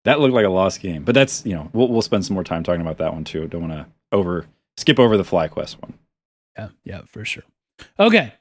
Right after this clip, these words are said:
Speaker 2: FlyQuest. So, can we just agree on something? We played too slow,
Speaker 1: <laughs>
Speaker 2: too early. Right? That's all it is.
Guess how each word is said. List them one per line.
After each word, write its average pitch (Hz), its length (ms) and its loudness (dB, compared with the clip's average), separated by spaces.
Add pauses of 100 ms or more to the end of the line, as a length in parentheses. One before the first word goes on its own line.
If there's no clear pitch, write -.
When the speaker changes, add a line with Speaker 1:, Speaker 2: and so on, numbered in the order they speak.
(1200)
Speaker 2:
FlyQuest. 120 460 -2 (100)
So, 180 320 2 (960)
can 339 160 4
we 370 100 4
just 349 260 2
agree 104 420 -10 (140)
on 120 160 -8
something? 123 460 -6 (420)
We 180 100 2
played 262 920 2 (460)
too 247 360 2
slow, 147 760 0 (200)
Speaker 1:
<laughs> - 200 -4
Speaker 2:
too 147 260 4
early. 127 480 -6 (1000)
Right? 349 380 2
That's 403 240 4
all 349 180 4
it 302 80 4
is. 254 460 2